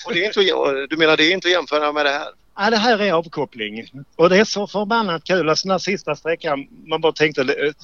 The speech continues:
Speaker 2: låt aldrig ta slut. <laughs> Bara låt oss åka."
Speaker 1: Ett varv till, ett varv till.
Speaker 2: Ja, just det. Ja, det är helt fantastiskt. Det är så kul och bilen går bra.
Speaker 1: Ja, det är kul också, när man, för jag,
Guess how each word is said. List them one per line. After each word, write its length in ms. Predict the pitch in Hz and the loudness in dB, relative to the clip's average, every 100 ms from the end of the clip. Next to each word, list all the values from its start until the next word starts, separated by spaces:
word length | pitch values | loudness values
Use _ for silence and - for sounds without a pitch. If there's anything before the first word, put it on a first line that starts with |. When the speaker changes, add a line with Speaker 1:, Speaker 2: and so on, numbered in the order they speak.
| 202 - | -16 0
Speaker 2:
låt 240 | 214 233 | 2 4
aldrig 240 | 214 262 220 | 4 2 -2
ta 100 | 147 | -4
slut. 280 | 185 151 139 165 175 | 0 0 0 -6 -4
<laughs> 280 | 294 311 - | -2 -4 2
Bara 180 | 240 226 | 2 2
låt 140 | 185 | -2
oss 120 | - | -8
åka." 460 | 190 196 - 165 147 - 240 _ | -8 -10 -10 -8 -10 -12 -20 _
Speaker 1:
Ett 200 | - 151 | -2 0
varv 120 | 120 98 | 0 -4
till, 200 | 92 - | -6 -2
ett 200 | 143 135 | -2 0
varv 160 | 113 98 | -4 -6
till. 120 | 208 | -4
Speaker 2:
Ja, 180 | 202 202 | -4 -2
just 240 | 185 - | -6 -8
det. 200 | 170 131 - - - | -10 -12 -14 -20 -8
Ja, 180 | 160 160 | -2 -2
det 80 | 143 | 0
är 180 | 131 | -2
helt 160 | 123 123 | -4 -8
fantastiskt. 760 | 120 107 120 - 110 107 - - 123 | -14 -12 -14 -14 -18 -20 -20 -20 -8
Det 80 | 139 | -6
är 100 | 131 | -6
så 140 | 120 | -6
kul 260 | 117 123 110 | -4 -4 -2
och 60 | |
bilen 340 | 113 139 127 120 | -2 -2 -2 -4
går 140 | 127 | -6
bra. 420 | 123 117 98 92 _ - - | -2 -4 -4 -10 _ -20 -4
Speaker 1:
Ja, 100 | 131 | 4
det 80 | 147 | 6
är 40 | 160 | 6
kul 180 | 160 | 4
också, 180 | 127 - | 2 2
när 80 | 131 | 4
man, 160 | 131 123 | 4 4
för 80 | |
jag, 160 | 135 135 | 6 6